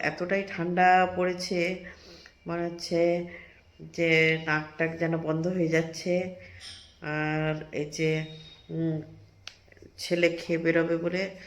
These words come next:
শাক টাক ভাজা করার পরে, তাকে খেতে দিয়ে ও বেরানোর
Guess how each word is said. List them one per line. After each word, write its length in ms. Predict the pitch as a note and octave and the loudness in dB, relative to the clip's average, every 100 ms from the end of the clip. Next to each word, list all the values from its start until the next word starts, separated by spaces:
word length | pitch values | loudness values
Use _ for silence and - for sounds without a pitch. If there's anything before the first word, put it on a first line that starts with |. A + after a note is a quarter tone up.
| - - - - - | -18 -20 -12 -4 0
শাক 240 | D#3 D3 - | 0 -2 -2
টাক 120 | E3+ E3+ - - | -4 -4 -10 -4
ভাজা 300 | E3 E3 E3+ F3 | -2 2 0 2
করার 260 | E3 F3 F3 - | 2 2 2 2
পরে, 280 | D3 D#3 F#3 G3+ D#3 | 2 2 2 2 2
তাকে 200 | D#3 E3 - | 0 -2 0
খেতে 300 | D#3 D#3 E3+ E3+ | 0 2 0 0
দিয়ে 220 | D#3+ F#3+ G3+ G3+ - - - D#3+ | 2 4 2 0 -10 -18 -8 -4
ও 20 | D#3+ | 4
বেরানোর 420 | E3 E3+ F#3 F3+ | 6 6 4 0